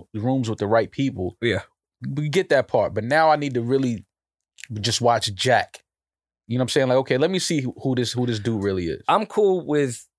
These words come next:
Speaker 2: since we're comparing him to Drake so much, I'm cool with this being his, uh, Thank Me Later.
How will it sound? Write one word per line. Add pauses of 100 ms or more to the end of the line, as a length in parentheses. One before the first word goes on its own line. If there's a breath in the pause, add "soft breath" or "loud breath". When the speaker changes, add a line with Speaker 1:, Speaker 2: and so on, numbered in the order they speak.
(340)
Speaker 2:
since
we're
comparing
him
to
Drake
so
much, (160)
I'm
cool
with
this
being
his, (120)
uh,
Thank
Me
Later.